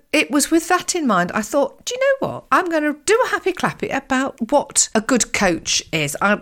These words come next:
I'd like to <laughs> obviously include myself into a good coach bracket because unfortunately there are a lot of people out there that sort of use the tag coach that really aren't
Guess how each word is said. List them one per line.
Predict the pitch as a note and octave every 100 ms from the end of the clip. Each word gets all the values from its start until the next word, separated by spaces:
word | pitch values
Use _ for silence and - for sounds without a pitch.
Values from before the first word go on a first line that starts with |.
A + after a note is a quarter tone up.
| -
I'd | G3
like | A#3 -
to | - F#3+ F#3+ D5+ -
<laughs> | G4 - D#4+
obviously | E4+ - - G3 E3
include | G3 - G3+ F#3
myself | F#3 F3+ - C#3+ -
into | E3+ D3 D#3 D3 - -
a | C3+ - -
good | D3+ D3 -
coach | A#2 A2+ -
bracket | D3 C3 F3 F3 - - - - - -
because | G3+ A3 A3+
unfortunately | A3 G#3+ C#4 - - - E3
there | F3
are | F3+ E3+ E3 D#3+
a | -
lot | F3+ F3+ -
of |
people | F#3 F3+
out | E3+
there | E3 D#3+
that | D#3+
sort | - -
of | F#3+
use | A#3
the | -
tag | - - -
coach | - - - - -
that | - -
really | E3+ F#3 F3+ F3 E3+ - - - - -
aren't | E3+ D#3+ D#3+ G3 - -